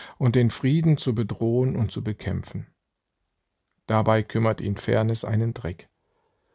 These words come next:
Der Unfriede ist hinterlistig und gemein. Er ist ein Lügner. Der Friede wird immer und überall und ständig vom Unfrieden bedroht. Nichtigste Anlässe können Grund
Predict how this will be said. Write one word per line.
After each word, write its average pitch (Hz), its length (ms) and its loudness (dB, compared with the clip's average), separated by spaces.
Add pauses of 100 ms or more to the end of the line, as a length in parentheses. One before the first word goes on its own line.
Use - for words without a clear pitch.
(340)
Der - 140 -2
Unfriede 127 760 2 (300)
ist - 260 -8
hinterlistig 110 760 -2
und 107 200 -8
gemein. 95 500 -4 (760)
Er 101 180 0
ist - 160 -2
ein 104 160 2
Lügner. 107 500 -4 (1600)
Der 131 120 6
Friede 170 460 6
wird 135 180 2
immer 160 280 6
und 123 180 4
überall 147 480 2
und 117 160 -2
ständig 143 500 0
vom 120 240 -4
Unfrieden 120 600 -4
bedroht. 104 640 -8 (560)
Nichtigste 143 720 2
Anlässe 117 520 0
können 120 320 -2
Grund 143 400 2